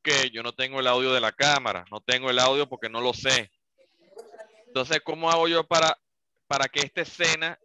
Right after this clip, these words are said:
y este audio se sincronicen? Simplemente lo que hago es ver el sonido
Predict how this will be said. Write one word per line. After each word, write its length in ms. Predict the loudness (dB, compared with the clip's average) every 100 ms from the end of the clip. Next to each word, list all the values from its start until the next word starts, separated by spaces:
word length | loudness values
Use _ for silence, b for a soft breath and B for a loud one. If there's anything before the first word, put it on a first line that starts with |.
| -8
y 140 | -4 -4
este 300 | -2 2 4
audio 320 | 2 0 -6
se 160 | -10
sincronicen? 720 | -16 -14 -6 -6 -4 -6 -8 -14
Simplemente 640 | -12 -8 -6 -4 -4 -4
lo 100 | -4
que 120 | -4
hago 160 | -4 -4
es 100 | -2
ver 340 | 0 0 -2 _ _ _ _ _ _ _ _ _ _ _ _ _ _ -4
el 160 | -4 -2
sonido 680 | -4 -2 0 0 -2 -6